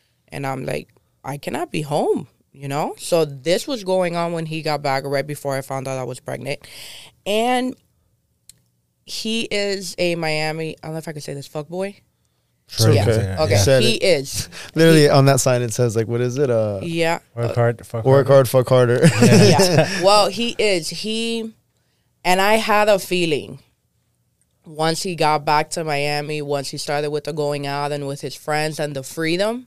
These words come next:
Speaker 1: it was all going to change. So that's it. He just didn't want to.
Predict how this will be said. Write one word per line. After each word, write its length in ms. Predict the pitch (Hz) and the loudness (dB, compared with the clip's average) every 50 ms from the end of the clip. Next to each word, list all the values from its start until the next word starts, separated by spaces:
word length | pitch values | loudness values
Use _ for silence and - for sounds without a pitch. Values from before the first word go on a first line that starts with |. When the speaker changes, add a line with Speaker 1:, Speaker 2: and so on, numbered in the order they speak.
| _ _ _ | _ _ _
Speaker 1:
it 160 | - 143 139 | -10 -8 -6
was 180 | 147 147 139 | -6 -4 -4
all 160 | 147 135 135 135 | -2 -4 -4 -4
going 280 | 139 143 139 143 143 - | -4 -6 -6 -6 -8 -10
to 120 | - 135 | -12 -12
change. 560 | - - 170 190 202 160 131 - - - _ _ _ _ _ _ _ _ _ _ _ _ | -10 -8 -8 -8 -8 -10 -12 -14 -18 -20 _ _ _ _ _ _ _ _ _ _ _ _
So 600 | _ - - - 143 135 131 127 113 80 65 - - - _ _ | _ -18 -6 -4 -2 0 0 0 -2 -4 -8 -14 -18 -20 _ _
that's 220 | 143 143 135 - | -14 -14 -10 -8
it. 240 | 151 208 311 330 156 | -8 -6 -6 -8 -10
He 120 | - 139 131 | -10 -12 -10
just 200 | 127 143 135 127 | -8 -10 -8 -6
didn't 200 | 139 131 131 127 | -6 -6 -6 -6
want 200 | 139 175 269 - | -6 -8 -8 -10
to. 220 | - 392 - 131 | -10 -10 -12 -14